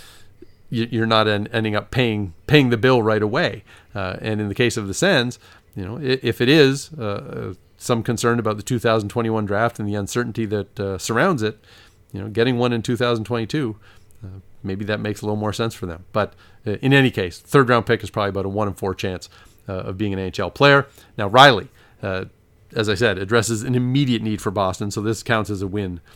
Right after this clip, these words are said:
uh, for the Bruins. Be-, and the price that they paid, uh, was not unreasonable. Uh, and, you know, the fact that Reilly has been, you know, so much better in Ottawa than really anyone would have expected,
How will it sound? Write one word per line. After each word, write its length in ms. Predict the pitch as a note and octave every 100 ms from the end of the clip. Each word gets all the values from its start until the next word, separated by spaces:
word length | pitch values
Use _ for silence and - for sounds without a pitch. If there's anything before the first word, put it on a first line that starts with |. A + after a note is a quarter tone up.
| - -
uh, 180 | F#2+ F#2
for 140 | -
the 60 | G2+
Bruins. 420 | F#2+ A2 F2 F2
Be-, 260 | F#2 A#2 G#2
and 400 | A2 C3 G#2 A2
the 60 |
price 300 | G2 A#2+ B2+ -
that 200 | A2+ G#2
they 100 | G#2
paid, 380 | G2+ D3+ G2+ F#2+ - - -
uh, 60 | A2
was 140 | G2+
not 180 | A2 C3
unreasonable. 540 | B2+ B2 C#3 G#2+ F2 - _ _ _ _ - - - -
Uh, 280 | G2+ E2+ F2+
and, 280 | G2 F#2 F2 _ - - _ -
you 100 | G#2
know, 80 | -
the 240 | G#2 G#2+
fact 240 | B2+ C3
that 120 | B2 G#2+
Reilly 320 | A2+ A#2 A2
has 220 | G#2+ F#2+ - _ _
been, 320 | - G2+ F#2 E2
you 80 | G#2
know, 80 | F#2
so 200 | - D3+
much 200 | C#3 G#2
better 260 | A#2 G#2+
in 60 | G2+
Ottawa 380 | A2 G#2+ F2+ F2+
than 220 | F#2 F#2
really 240 | G#2 G2+
anyone 340 | G2+ G#2 G2 G2
would 100 | G2
have 120 | F2+
expected, 540 | G2 - A2+ B2+ A2+